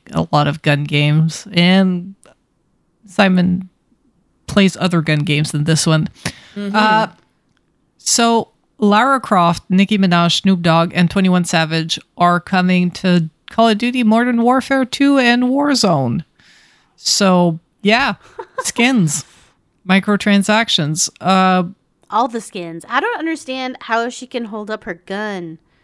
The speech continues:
Speaker 3: W-, won't the boobies? Don't the boobies get in the way? You know?
Speaker 1: For Nicki Minaj?
Speaker 3: Yeah.
Speaker 1: I, I think
Speaker 3: So
Speaker 1: they took some creative liberties. I
Speaker 3: Ah.
Speaker 1: think they took a lot of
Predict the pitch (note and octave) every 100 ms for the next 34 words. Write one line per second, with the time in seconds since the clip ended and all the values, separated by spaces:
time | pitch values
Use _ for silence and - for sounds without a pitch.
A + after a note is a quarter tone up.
0 | _ _ _ _ _ _ - A3+ - A#3+
1 | C4+ A3+ G#3+ C4 F4 F#4 F#4 - F4+ A#4
2 | A#3 A#3+ A#3+ A#3+ F#3+ A3+ F#3+ F#3 G3 G3
3 | G3 F#3+ _ _ _ _ _ _ _ -
4 | G#3+ F#3+ G3 G3+ A3 G3+ G3 B3 F4 F4+
5 | - B4 F4 D3+ E3+ _ _ _ _ _
6 | _ _ _ _ _ _ - A3+ A#3 A#3
7 | B3 A#3 B3 - A3+ G#3+ - G3+ F#3+ -
8 | F#3 F3 F3+ E3+ D#3+ E3 D3+ - E2+ G3
9 | F#3 G#3 F4+ F#4+ G4 F4+ - C4 A3+ A#3
10 | G3+ F#3+ F#3 F#3 F3 D#3+ - -